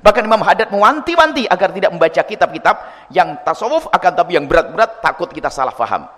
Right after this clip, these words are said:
Imam Haddad rahimahullah. Cuman fatwanya jelas, fatwa fulan bin fulan, bahwasanya Ratibul Haddad adalah banyak bid'ahnya di dalamnya, tidak perlu dibaca, itu kebiasaan sufi dan sebagainya. Saya kumpulkan ini semuanya.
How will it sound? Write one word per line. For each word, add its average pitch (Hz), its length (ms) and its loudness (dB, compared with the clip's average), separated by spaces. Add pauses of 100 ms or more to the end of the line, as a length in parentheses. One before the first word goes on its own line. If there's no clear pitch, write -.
(160)
Imam 285 160 -4
Haddad - 400 -8
rahimahullah. - 800 -8
Cuman 208 300 -2
fatwanya 170 420 0
jelas, 180 400 2
fatwa 151 320 0
fulan 196 320 0
bin 160 80 -6
fulan, 165 320 0 (320)
bahwasanya 180 380 -2
Ratibul 170 340 -4
Haddad 233 320 -2
adalah 165 240 0
banyak 220 640 -4 (240)
bid'ahnya 170 480 -2
di 160 80 -4
dalamnya, 143 480 0
tidak 170 240 -4
perlu 170 160 -6
dibaca, 147 640 0
itu 202 160 -4
kebiasaan 180 560 -2
sufi 240 320 -2
dan 202 160 -4
sebagainya. 160 560 -4
Saya 175 160 -6
kumpulkan 156 440 -8
ini 139 200 -12
semuanya. 120 320 -10